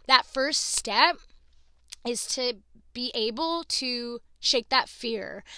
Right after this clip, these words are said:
of what other people are gonna think of your post, shake that overthinking of, of everything you're posting, overthinking of what other people want.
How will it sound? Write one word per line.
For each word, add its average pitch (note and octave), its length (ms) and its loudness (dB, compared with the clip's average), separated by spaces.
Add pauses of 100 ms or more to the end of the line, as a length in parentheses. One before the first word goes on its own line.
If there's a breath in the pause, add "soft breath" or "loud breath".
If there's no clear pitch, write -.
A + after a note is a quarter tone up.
(140 loud breath)
of A3+ 120 -6
what A#3 100 -2
other A#3+ 160 -2
people A3+ 260 -6
are A3 80 -4
gonna G#3+ 200 -8
think G#3+ 200 -10
of G3+ 120 -12
your G3 80 -8
post, C#4 520 0 (280 loud breath)
shake - 260 -2
that C4+ 140 0
overthinking D4 1120 -6 (320 soft breath)
of, B3 280 -4 (680)
of A3+ 200 -4
everything C4+ 320 -4
you're C#4 120 -4
posting, B3+ 480 -6 (100)
overthinking C#4 560 -6
of A3+ 100 -6
what A3+ 220 0
other C4+ 260 0
people B3+ 460 -4
want. A3 480 0